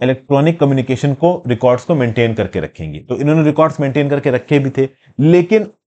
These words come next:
उन कम्युनिकेशंस का क्या जो overall पर्सनल मैसेजिंग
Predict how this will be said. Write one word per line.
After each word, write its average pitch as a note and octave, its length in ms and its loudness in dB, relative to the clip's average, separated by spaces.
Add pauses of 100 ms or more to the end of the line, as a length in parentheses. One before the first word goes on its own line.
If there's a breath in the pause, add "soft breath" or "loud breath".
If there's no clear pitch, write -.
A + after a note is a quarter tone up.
उन A#3+ 380 2 (240)
कम्युनिकेशंस E3+ 600 2
का F3+ 120 2
क्या F#2 340 -2 (320)
जो D3+ 360 2
overall E3 460 2 (140)
पर्सनल D3 300 0
मैसेजिंग D3+ 520 0